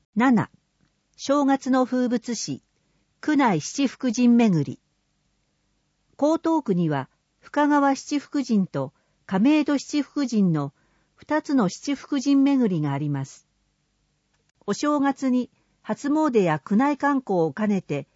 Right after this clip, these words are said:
ゆっくり歩いてみてはいかがでしょうか。深川七福神巡り。御開帳、式子などの授与は、一月十五日月曜まで。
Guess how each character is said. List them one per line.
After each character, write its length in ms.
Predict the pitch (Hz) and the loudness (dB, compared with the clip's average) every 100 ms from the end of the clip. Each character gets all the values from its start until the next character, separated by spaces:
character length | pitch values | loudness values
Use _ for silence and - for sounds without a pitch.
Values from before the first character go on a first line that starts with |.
| _ _ | _ _
ゆ 160 | - 208 | -2 -2
っ 20 | |
く 240 | - - 320 | -2 -2 0
り 100 | 262 | 2
歩 200 | 196 254 | 2 0
い 80 | |
て 120 | 214 196 | 0 0
み 120 | 196 | 0
て 120 | 190 | 0
は 120 | 160 | 0
い 60 | 143 | -2
か 120 | 233 | -2
が 120 | 233 | -2
で 100 | 156 | -2
し 100 | 139 | -6
ょ 80 | 127 | -10
う 40 | 131 | -12
か。 180 | - - _ _ _ _ _ _ _ _ _ _ _ _ _ _ _ _ _ | -14 -20 _ _ _ _ _ _ _ _ _ _ _ _ _ _ _ _ _
深 300 | _ - 294 | _ -4 -2
川 280 | 285 277 277 | 2 2 2
七 260 | - - 285 | -2 -6 -6
福 260 | - 285 | -4 -6
神 200 | 240 262 | -2 2
巡 360 | 254 254 196 143 | 2 2 0 -4
り。 140 | - _ _ _ _ _ _ _ _ _ _ | -8 _ _ _ _ _ _ _ _ _ _
御 120 | - 202 | -6 -4
開 240 | 277 277 | -2 -2
帳、 340 | - 254 233 | 0 2 2
式 280 | 226 - 277 | 0 -6 -8
子 120 | 277 | -4
な 140 | 285 294 | -2 0
ど 100 | 208 | 0
の 120 | 175 | -2
授 180 | 156 214 | 0 0
与 160 | 196 | 0
は、 220 | 151 135 - _ _ _ | 0 -6 -10 _ _ _
一 240 | 202 - | -10 -6
月 300 | 269 285 277 | -2 -2 -4
十 200 | 226 285 240 | -6 -4 -2
五 120 | 240 | 0
日 440 | 220 180 - 143 - | 0 -2 -8 -12 -8
月 280 | 185 180 262 | -6 -4 -2
曜 240 | 277 214 | 0 0
ま 160 | 147 139 | -2 -6
で。 160 | 113 | -12